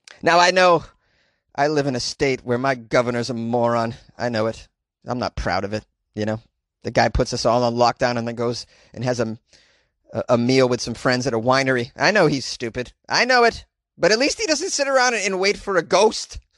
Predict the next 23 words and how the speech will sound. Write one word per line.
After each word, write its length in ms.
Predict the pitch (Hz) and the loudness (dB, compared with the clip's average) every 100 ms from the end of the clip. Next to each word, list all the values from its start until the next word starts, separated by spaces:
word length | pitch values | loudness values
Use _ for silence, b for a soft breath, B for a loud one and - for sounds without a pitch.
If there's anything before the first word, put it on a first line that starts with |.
| _ | _
<laughs> 320 | - - - 196 | -20 -20 -18 -12
to, 160 | - | -8
before 300 | 175 190 202 | -8 -4 -4
he 100 | 185 | -2
makes 180 | 185 185 | -4 -6
a 60 | 180 | -8
decision. 400 | 165 170 160 180 B B - | -6 -6 -8 -12 B B -8
He's 120 | 240 | -2
not 220 | 233 202 | 0 2
waiting 300 | 202 202 202 | 2 2 0
for, 240 | 180 185 165 B B B - | -2 -4 -4 B B B -10
you 180 | 175 | -2
know, 140 | 180 165 - _ _ _ _ - | 0 0 -2 _ _ _ _ -10
spirits 720 | - - - 196 220 208 - | -6 -6 -4 2 2 2 2
from 240 | 202 202 | 2 2
the 80 | 208 | 2
netherworld 880 | 202 190 202 220 202 196 190 180 175 | 2 2 4 4 6 4 4 0 -2
to 160 | - | -10
give 220 | 170 202 180 | -10 -8 -8
him 140 | 180 | -6
guidance 760 | 175 143 170 185 185 175 - 156 | -2 0 0 0 -4 -8 -10 -10
on 140 | 147 | -8
policy. 840 | - 151 151 175 160 - 151 190 | -8 -2 -2 -2 -4 -6 -6 -6